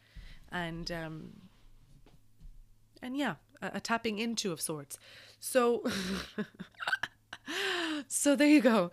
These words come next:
So that's that. Um, yeah, so that was it for today, guys. I hope that this was helpful. I hope that this was interesting and it was a nice change of gears.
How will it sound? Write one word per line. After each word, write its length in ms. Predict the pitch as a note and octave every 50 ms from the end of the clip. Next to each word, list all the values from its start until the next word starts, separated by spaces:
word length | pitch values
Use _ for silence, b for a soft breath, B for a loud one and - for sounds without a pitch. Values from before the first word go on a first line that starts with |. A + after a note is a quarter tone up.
| B B B C4 A3+
So 160 | - - B3 A#3
that's 240 | B3+ C4 C4 -
that. 420 | - - G#3 F#3+ F#3+ B3 B3+ - - - -
Um, 540 | G3+ A3 G#3+ G#3+ G#3+ G#3+ G#3+ G#3+ A3 G#3 - _ _ _ _ _ _ _ - _ _
yeah, 240 | - G#3+ B3+ G#3+ E3 -
so 340 | - - - A#3+ A#3 A3 - - - -
that 140 | - B3+ B3+
was 140 | C4 B3 G#3+
it 80 | A3+
for 120 | - - A#3
today, 280 | - - - G#3 G3
guys. 260 | E3+ E3+ D#3+ F3+ F#3+
I 40 | G3+
hope 140 | F#3+ A3 A3
that 120 | G#3+ G3+
this 140 | - G3 -
was 120 | - - -
helpful. 440 | F3+ D#3 - - - D3+ D3+ D#3+
I 40 | F3
hope 180 | E3+ F#3+ - -
that 100 | G3 F#3+
this 160 | - F#3+ -
was 120 | F3+ E3+
interesting 760 | - - F#3+ F#3+ - G#3+ - - - G#3 G3+ G3+ G3+ G3+ G3 -
and 120 | - F3+
it 40 | F3+
was 140 | F3 F3 F3
a 40 | E3+
nice 220 | F3 F3 F3 F3
change 340 | - - - G3+ F#3 F#3 E3+
of 160 | F3+ D#3 D#3+
gears. 540 | D#3+ - F#3 F3+ F3+ F3+ F3 F3 F3 E3 -